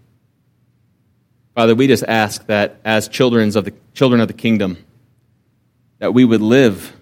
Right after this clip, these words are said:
as salt and light, pointing others to the salvation, to the refuge that is found only under the wings of Jesus.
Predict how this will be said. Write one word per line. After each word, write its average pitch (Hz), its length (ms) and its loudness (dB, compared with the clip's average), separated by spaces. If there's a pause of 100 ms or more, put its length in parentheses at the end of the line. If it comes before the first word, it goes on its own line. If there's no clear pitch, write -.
(420)
as 107 140 -8
salt 107 320 -2
and 98 100 -8
light, 101 280 -12 (1040)
pointing 143 360 2
others 107 540 -2 (680)
to - 60 -20
the 113 80 -4
salvation, 107 840 -4
to 117 100 -4
the 107 100 0
refuge 104 520 -2
that 107 120 0
is 101 140 -8
found 104 360 -4
only 117 300 2
under 104 180 -2
the 101 100 -6
wings 98 260 -6
of 87 80 -12
Jesus. 92 520 -12